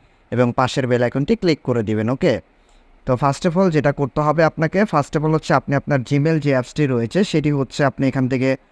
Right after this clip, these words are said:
ওপেন করবেন। তো আমি আমার Gmail অ্যাপসটি এখান থেকে ওপেন করছি। ওকে,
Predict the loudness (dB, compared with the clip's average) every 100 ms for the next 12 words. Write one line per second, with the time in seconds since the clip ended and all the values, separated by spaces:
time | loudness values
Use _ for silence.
0 | _ -6 -4 0 0 2 0 2 2 2
1 | 2 2 2 0 0 0 0 -2 -4 -4
2 | -2 0 0 0 -2 -2 -2 -2 -2 -4
3 | 0 0 -2 _ _ _ -8 -2 2 2